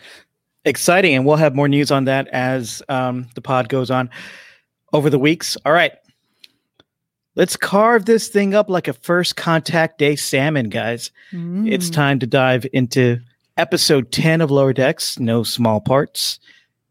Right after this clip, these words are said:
Speaker 1: A K A Crisis Point two, The Rise of the Packlids,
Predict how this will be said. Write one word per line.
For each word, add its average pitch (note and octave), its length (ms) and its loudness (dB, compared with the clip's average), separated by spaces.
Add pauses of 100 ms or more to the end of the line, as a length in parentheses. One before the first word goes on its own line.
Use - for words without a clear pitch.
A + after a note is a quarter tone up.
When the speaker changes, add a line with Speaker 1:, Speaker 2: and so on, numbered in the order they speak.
(140)
Speaker 1:
A D#3 140 2
K E3 300 2 (200)
A B2 40 0
Crisis D#3+ 540 -4
Point D3+ 360 -4
two, D#3 360 -4
The A2 100 -8
Rise A2 360 -6
of A2+ 60 -10
the A#2 80 -8
Packlids, - 800 -10